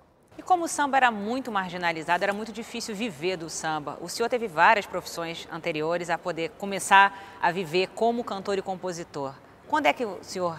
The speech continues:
realmente conseguiu viver da sua arte?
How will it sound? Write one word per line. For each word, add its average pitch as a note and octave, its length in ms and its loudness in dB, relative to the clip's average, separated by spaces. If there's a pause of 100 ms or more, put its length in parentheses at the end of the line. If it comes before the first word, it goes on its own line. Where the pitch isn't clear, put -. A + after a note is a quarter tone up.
(140)
realmente F3 320 -2
conseguiu G3 440 -4
viver D3+ 360 -6 (520)
da D#3 120 -4
sua E3 160 4
arte? - 440 4